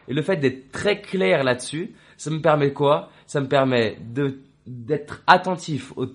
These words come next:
à tous les mots qui parlent du ted. Ça me permet à être attentif à toutes les personnes qui potentiellement ont un réseau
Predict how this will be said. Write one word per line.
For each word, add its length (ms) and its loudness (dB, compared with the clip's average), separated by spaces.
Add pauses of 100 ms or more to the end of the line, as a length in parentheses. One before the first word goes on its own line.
(140)
à 80 -4
tous 140 -8
les 120 0
mots 260 0 (240)
qui 120 -16
parlent 320 4
du 140 -4
ted. 360 2 (200)
Ça 160 -4
me 60 -4
permet 480 2
à 140 0
être 120 -6 (140)
attentif 580 2
à 80 -8
toutes 280 -10
les 100 2
personnes 400 0
qui 120 -10
potentiellement 760 -4 (400)
ont 180 2
un 120 10
réseau 480 2